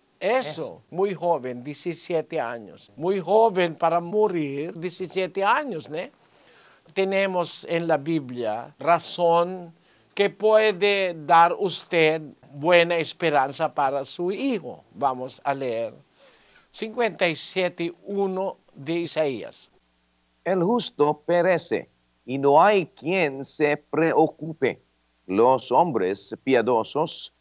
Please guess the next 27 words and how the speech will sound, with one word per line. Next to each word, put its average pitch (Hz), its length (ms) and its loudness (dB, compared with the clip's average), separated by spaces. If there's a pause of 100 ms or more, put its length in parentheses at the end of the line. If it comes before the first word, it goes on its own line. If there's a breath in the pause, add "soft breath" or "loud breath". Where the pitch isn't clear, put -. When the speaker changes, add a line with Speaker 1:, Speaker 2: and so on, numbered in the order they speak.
(100)
Speaker 3:
son 180 480 0
arrebatados, 147 1040 2 (240)
sin 156 320 -2
que 160 180 0
nadie 175 600 2
comprenda 147 840 0 (180)
que 123 240 0
ante 170 460 -2 (100)
el 147 180 2
mal 120 560 4
es 151 340 0 (120)
arrebatado 151 1080 4
el 131 280 0
justo. 120 540 -2 (100)
Speaker 1:
Hay 196 240 6
personas 190 720 -2
que 175 300 0
mueren 180 1160 4 (340)
temprano, 151 760 0 (300)
porque 202 680 0 (160)
de 185 160 0
acuerdo 220 460 0
con 208 160 0
la 190 140 2
palabra 175 500 2
de 131 180 -6
Dios, 180 580 -12